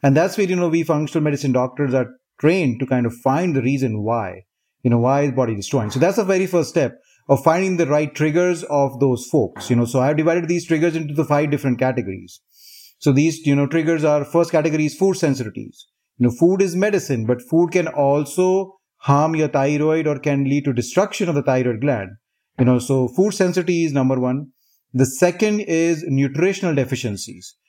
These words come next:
Our body needs certain vitamins and minerals to function properly. Lot of times,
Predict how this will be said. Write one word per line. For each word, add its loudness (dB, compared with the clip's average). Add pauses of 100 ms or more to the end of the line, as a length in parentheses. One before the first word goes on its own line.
(180)
Our 2
body 2
needs -2
certain 0
vitamins 0
and 0
minerals 0
to -6
function 0
properly. -4
Lot 2
of -2
times, -2